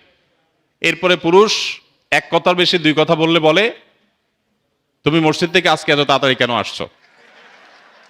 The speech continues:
মুয়াজ্জিন সাহেব বের করে দিছে?"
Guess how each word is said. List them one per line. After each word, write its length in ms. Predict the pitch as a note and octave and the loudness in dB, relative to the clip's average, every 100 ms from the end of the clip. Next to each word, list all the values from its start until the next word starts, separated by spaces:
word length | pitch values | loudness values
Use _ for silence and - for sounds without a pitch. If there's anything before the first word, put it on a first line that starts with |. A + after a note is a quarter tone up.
| _ _ _ _ _ _ _ _ _ _ _ _ _ _ _ | _ _ _ _ _ _ _ _ _ _ _ _ _ _ _
মুয়াজ্জিন 320 | A#2+ C#3 C#3+ D3+ | -2 0 0 0
সাহেব 180 | F3+ | 0
বের 140 | D#3+ E3+ | 0 0
করে 180 | F#3 F#3 | 0 0
দিছে?" 460 | F#3 G3 D3+ - | 0 0 0 -2